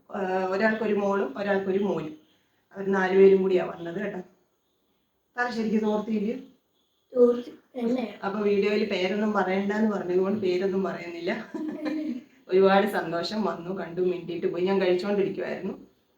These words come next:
Speaker 1: അപ്പൊ അധിക സമയം ഒന്നും നിൽക്കാതെ അവരങ്ങ് പോയി. പിന്നെ വേറെ എന്താണ് വിശേഷം? ഇന്ന് എൻ്റെ പ്രിയങ്ങളോട് പറയാനായിട്ട് എന്തെങ്കിലും ഉണ്ടായിരുന്നോ? ഉണ്ടെങ്കിൽ പിന്നെ പറയാം. ഞാനൊന്ന് കുളിച്ച് വരാം.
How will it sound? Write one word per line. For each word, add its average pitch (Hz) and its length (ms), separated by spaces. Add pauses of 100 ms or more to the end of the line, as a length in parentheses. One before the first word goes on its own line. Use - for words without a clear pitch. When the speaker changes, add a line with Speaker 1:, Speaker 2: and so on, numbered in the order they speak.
(400)
Speaker 1:
അപ്പൊ 190 140
അധിക 185 180
സമയം 190 300
ഒന്നും 180 80
നിൽക്കാതെ 180 340
അവരങ്ങ് 190 360
പോയി. 233 220 (1300)
പിന്നെ 208 680 (120)
വേറെ 196 300
എന്താണ് 185 280
വിശേഷം? 208 520
ഇന്ന് 214 340 (1200)
എൻ്റെ 202 140
പ്രിയങ്ങളോട് 202 520
പറയാനായിട്ട് 196 540
എന്തെങ്കിലും 196 440
ഉണ്ടായിരുന്നോ? 185 480 (1120)
ഉണ്ടെങ്കിൽ 180 360
പിന്നെ 170 280
പറയാം. 185 260
ഞാനൊന്ന് 180 320
കുളിച്ച് 180 320
വരാം. 185 320